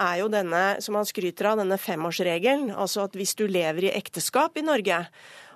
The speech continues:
og du, eh, lever i et v-, vondt og vanskelig ekteskap, til og med, til og med blir mishandlet, så må du altså nå vinne en rettssak på det før du kan få bli i Norge. Før var det tre år, det var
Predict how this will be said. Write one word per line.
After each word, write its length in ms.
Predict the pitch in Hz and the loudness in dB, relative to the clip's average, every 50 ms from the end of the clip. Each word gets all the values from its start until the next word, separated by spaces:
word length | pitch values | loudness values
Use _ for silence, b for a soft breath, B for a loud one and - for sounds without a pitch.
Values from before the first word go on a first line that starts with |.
| B - | B 0
og 300 | 208 202 196 196 196 190 185 | 2 4 6 6 4 4 2
du, 220 | 214 214 208 208 - - | 2 2 2 2 2 0
eh, 720 | - 220 214 208 202 202 202 202 214 214 - 226 220 208 | 2 2 4 6 6 6 6 4 4 2 2 2 2 2
lever 380 | 202 208 196 185 170 175 185 196 | 2 2 2 2 2 2 2 2
i 20 | 202 | 2
et 120 | 202 - 196 | 0 0 0
v-, 140 | 208 196 - | -2 0 2
vondt 320 | 202 208 208 208 196 - | 4 2 2 2 0 -2
og 80 | 208 202 | -2 0
vanskelig 400 | 214 202 175 - - - 262 285 311 | 0 0 -2 -2 -2 2 2 2 2
ekteskap, 460 | - - 202 190 - - 190 190 - - | 0 -6 -10 -6 -2 0 0 0 0 0
til 160 | 220 185 175 | -2 0 0
og 60 | 180 190 | 2 2
med, 240 | 196 208 214 202 - | 4 2 2 0 -2
til 240 | - 220 175 175 | -4 -4 0 0
og 80 | 190 196 | 2 2
med 160 | 202 196 196 | 4 2 2
blir 160 | 190 196 196 | 2 2 2
mishandlet, 640 | 214 220 208 - 214 185 185 185 190 254 277 277 277 - B B B B B B B B B | 2 2 2 2 0 0 2 2 4 4 4 4 2 0 B B B B B B B B B
så 220 | - - - 233 233 | -2 2 2 2 4
må 240 | 220 202 175 175 175 | 2 2 2 2 2
du 100 | 185 226 214 | 2 2 2
altså 260 | - 185 - - 226 226 | 2 0 0 0 0 2
nå 200 | 202 190 202 - 214 | 2 2 2 2 0
vinne 560 | 202 196 190 208 262 247 220 180 160 165 175 | -4 -4 -2 0 2 2 2 2 0 2 2
en 120 | 208 220 214 | 2 2 2
rettssak 460 | 180 170 - - - - 185 185 - | 0 -2 -4 -4 0 0 0 0 0
på 100 | - 220 | -2 2
det 140 | 226 247 269 269 | 2 2 2 2
før 200 | - 247 202 190 | 0 0 0 0
du 40 | 196 190 | 0 0
kan 160 | 220 202 185 | 0 0 0
få 80 | 220 220 196 | 0 -2 -2
bli 180 | 196 180 180 190 | 0 0 2 2
i 60 | 214 | 4
Norge. 400 | 233 220 214 202 190 247 269 277 277 | 4 4 2 2 2 4 2 2 2
Før 260 | - 247 214 208 214 208 196 | 0 -2 0 0 2 2 2
var 100 | 175 180 | 0 0
det 80 | 196 - - | -2 -4 -4
tre 180 | 254 208 208 214 240 | -2 0 0 2 2
år, 160 | 277 285 220 | 2 2 2
det 60 | 202 202 | 0 0
var 140 | 214 - | -2 -4